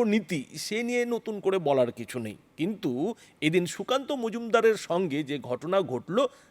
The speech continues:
তাতে একটা জিনিস পরিষ্কার যে এবার তৃণমূল গায়ের জোরেই বিধানসভা ভোটে জেতার চেষ্টা করবে। মমতা বন্দ্যোপাধ্যায়ের কাছে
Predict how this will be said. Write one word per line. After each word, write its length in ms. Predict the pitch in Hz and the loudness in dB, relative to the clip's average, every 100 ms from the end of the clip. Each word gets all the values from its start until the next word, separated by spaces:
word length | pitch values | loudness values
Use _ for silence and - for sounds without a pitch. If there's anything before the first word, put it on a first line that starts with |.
| - | 0
তাতে 180 | 147 160 - | 2 2 2
একটা 340 | 160 185 - 277 | 2 2 -2 -2
জিনিস 260 | 285 285 - - | 2 0 -2 -4
পরিষ্কার 520 | 143 123 - 214 339 - - - - | -4 -4 -2 12 12 12 0 -18 -4
যে 80 | 151 - - | -4 -4 4
এবার 400 | 190 220 135 147 208 | 10 10 10 6 0
তৃণমূল 520 | - 196 220 131 120 190 139 | -2 4 4 4 -4 -6 -4
গায়ের 340 | 127 123 131 139 120 | 0 2 4 2 2
জোরেই 340 | 135 196 117 180 127 | 6 6 6 -2 -6
বিধানসভা 500 | 117 127 117 127 117 | -4 -4 -6 -6 -4
ভোটে 320 | 117 131 233 285 - - | -4 6 8 8 2 -10
জেতার 320 | 101 147 127 107 | -2 0 0 -4
চেষ্টা 320 | 117 - 113 | -8 -8 -8
করবে। 300 | 110 101 110 - - | -8 -8 -8 -10 0
মমতা 300 | 123 269 320 | 4 6 10
বন্দ্যোপাধ্যায়ের 760 | 302 285 262 254 240 185 233 226 | 10 10 8 6 4 6 4 6
কাছে 280 | 220 - | 2 2